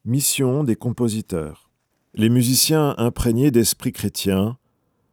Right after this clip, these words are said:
comprendront qu'ils ont été appelés à cultiver la musique sacrée et à accroître son trésor. Ils composeront les mélodies qui présentent les marques de la véritable musique sacrée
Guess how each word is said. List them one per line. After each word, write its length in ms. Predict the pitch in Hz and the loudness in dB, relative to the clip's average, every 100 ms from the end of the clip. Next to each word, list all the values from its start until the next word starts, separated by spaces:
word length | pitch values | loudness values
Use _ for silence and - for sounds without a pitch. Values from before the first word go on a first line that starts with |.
| _ _ _ - | _ _ _ -4
comprendront 580 | 143 143 135 117 139 156 | -2 2 2 4 2 0
qu'ils 340 | - 117 104 | 0 2 2
ont 60 | 113 | 0
été 340 | 113 - 110 | -2 0 2
appelés 440 | 101 - 98 107 | 2 0 0 2
à 120 | 107 92 | 2 0
cultiver 760 | 101 - 107 95 104 107 98 _ _ _ _ _ - | -8 -6 -2 2 2 2 -2 _ _ _ _ _ -4
la 100 | 101 | 0
musique 300 | 110 104 113 | 2 0 -2
sacrée 520 | - 120 - 98 95 | -2 -4 -4 -2 -2
et 80 | - | -2
à 100 | 101 | -2
accroître 580 | 104 - 113 98 - 104 | -2 -4 -2 -2 -4 -6
son 200 | - 110 | -4 -6
trésor. 680 | - 110 87 87 82 - _ _ _ _ - | -6 -8 -8 -10 -10 -16 _ _ _ _ -2
Ils 140 | 113 | -2
composeront 520 | - 117 117 98 120 | -2 0 2 2 2
les 140 | 139 110 | 2 2
mélodies 400 | 104 101 98 127 | 4 2 0 -4
qui 100 | - | -8
présentent 520 | - 104 104 117 - | -4 -2 -2 -4 -4
les 180 | 107 98 | -2 0
marques 340 | 104 113 - | 0 -2 -4
de 160 | 104 101 | -2 0
la 140 | 98 | 0
véritable 560 | 92 104 104 117 104 101 | -2 -4 -4 -4 -2 0
musique 320 | 101 92 - | -2 -4 -4
sacrée 520 | - 104 - 95 110 | -6 -6 -6 -4 -4